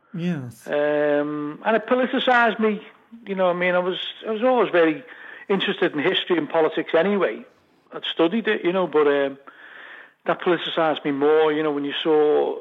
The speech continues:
Speaker 2: uh, what, you know, what people were having to, to, uh, live through, really, you know.
Speaker 1: Mm.
Speaker 2: The hopelessness, that was the, that was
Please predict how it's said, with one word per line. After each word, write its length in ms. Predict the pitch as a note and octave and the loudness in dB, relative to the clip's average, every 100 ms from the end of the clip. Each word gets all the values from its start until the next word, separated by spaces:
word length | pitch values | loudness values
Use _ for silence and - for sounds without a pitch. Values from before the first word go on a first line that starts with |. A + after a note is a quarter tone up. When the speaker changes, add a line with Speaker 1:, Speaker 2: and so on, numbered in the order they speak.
| - - - - | -12 -16 -14 -8
Speaker 2:
uh, 140 | E3 D3+ | -6 -4
what, 420 | D#3 D3+ - - - _ _ _ _ E4+ | 0 0 0 -6 -20 _ _ _ _ -14
you 80 | F3 | -12
know, 180 | D3 C3 _ - - - - - | -12 -14 _ -20 -20 -20 -18 -4
what 200 | F3 - | -4 0
people 240 | E3 C#3+ | 0 2
were 80 | D3 | 2
having 200 | C#3 C3+ - | 2 -4 -8
to, 400 | D3 C#3 - - _ - | -8 -10 -14 -18 _ -6
to, 80 | D3 | -2
uh, 640 | C3+ D#3+ C3+ B2+ B2 B2+ D3 | 0 0 0 2 0 -2 0
live 160 | D#3 - | 0 0
through, 240 | G3 G#3+ G3 | 0 2 2
really, 300 | C3+ A#2+ C3+ | 2 0 -2
you 60 | D#3+ | -6
know. 160 | E3+ - _ - - | -10 -16 _ -18 -12
Speaker 1:
Mm. 160 | F#3+ | -6
Speaker 2:
The 100 | F#3+ | -2
hopelessness, 580 | G#3 A#3 - A#3 - G#3 - - - | 0 0 0 -2 0 -2 -4 -6 -4
that 140 | A3 | -2
was 120 | G3 - | -2 -2
the, 240 | F3+ D#3+ - _ - - - - - - - - | -2 -4 -12 _ -20 -20 -20 -20 -20 -20 -20 -18
that 140 | - | -12
was 100 | - | -8